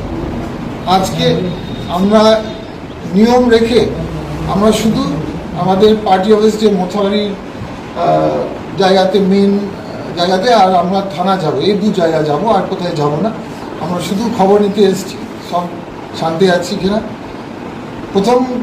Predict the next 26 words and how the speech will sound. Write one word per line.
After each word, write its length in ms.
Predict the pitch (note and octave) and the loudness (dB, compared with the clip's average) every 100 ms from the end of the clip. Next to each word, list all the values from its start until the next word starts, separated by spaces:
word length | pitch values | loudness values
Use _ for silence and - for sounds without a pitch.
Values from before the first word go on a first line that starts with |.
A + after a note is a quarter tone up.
| - | -4
কথা 200 | A3 G#3+ | -2 2
হচ্ছে, 240 | A3 A3+ A#3+ | 2 2 2
আমরা 160 | A#3 | 2
খুব 240 | G#3+ C4 G#3+ | 2 0 0
দুঃখিত 480 | G3 G3+ A#3 A#3+ E3 - - - - - - - | 0 0 -2 0 0 -2 -8 -12 -12 -12 -8 2
যে 140 | G3 | 4
আমাদের 400 | F#3 F#3+ G3 G3 F#3+ - - - - - E3+ | 6 4 4 2 2 -8 -12 -10 -12 -6 -4
মোথাবাড়িতে 760 | G3 G#3 G3 G3 G3 A3 A3 - - - - - - | -2 0 2 2 4 4 4 -2 -10 -14 -16 -14 -4
এরকম 440 | F#3+ F#3+ G#3 G3+ G3 - | -2 0 0 0 -2 2
দুর্ঘটনা 580 | F#3+ G3+ G3+ G3+ A3 A3 | 4 4 2 2 2 2
কয়দিন 300 | G#3+ G3 G3+ | 2 2 2
থেকে 260 | G3 F#3+ G3 F#3+ | 2 2 0 2
চলছে 340 | F3+ F3+ A#3 A#3+ - - - - - - F3 | 2 2 -4 -8 -10 -14 -16 -16 -14 -4 2
ভাই 160 | F#3+ | 4
ভাইয়ের 340 | F#3+ F#3+ F#3+ F3 | 4 2 2 0
মধ্যে। 280 | E3 F#3 A#3+ - - - - - - - - - - | -2 -2 -4 -8 -14 -16 -14 -14 -14 -14 -14 -6 -2
আহ, 480 | D3+ D#3 D#3+ D#3 - | 2 4 4 2 0
আমরা 500 | F#3 G#3+ A3+ A3+ - - E3 | 2 6 6 4 0 -6 -2
হওয়ার 220 | G3 A3 - | 4 4 4
পরে 240 | A3 G#3 B2 - - - - - - - | 4 4 2 -4 -10 -14 -14 -12 -12 -6
আমি 220 | F3+ G#3 | -2 0
এবং 540 | B3 B3 A3+ F#3 F#3+ F#3+ | 0 -2 -2 0 0 0
আমাদের 340 | F#3 F#3 G3 F#3+ - - - | 0 2 2 2 -4 -10 -4
প্রাক্তন 360 | F#3 F3 G3+ F#3 | -2 0 0 0
সাংসদ 440 | F3+ F3+ E3 F#3 | 0 -2 0 2
দালুবাবু, 540 | F3 F3+ F3+ F3+ G#3 | 4 4 4 2 0